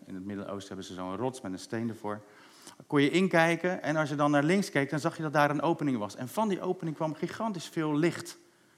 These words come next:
dat graf binnen. En die kon je zien dat daar heel veel kracht en licht was. En toen dacht ik,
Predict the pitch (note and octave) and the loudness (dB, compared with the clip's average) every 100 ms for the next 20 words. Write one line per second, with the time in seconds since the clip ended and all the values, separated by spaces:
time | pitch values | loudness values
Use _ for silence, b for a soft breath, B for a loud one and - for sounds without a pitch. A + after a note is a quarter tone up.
0 | b b b _ _ C#3 - E3 D3+ B2 | b b b _ _ -8 -2 0 0 0
1 | F#2+ E2 F#2 A#2 - D#3+ C#3 F3 D#3 C3+ | -2 -2 -4 -4 0 0 0 0 0 2
2 | C3 B2+ D#3+ F#3 D3 D#3+ C#3+ - C3+ C3+ | 0 2 0 0 -2 -2 -4 -2 -2 -2
3 | - - - A2+ - C3 - B2+ | -4 -14 -14 -12 -8 -8 -8 -12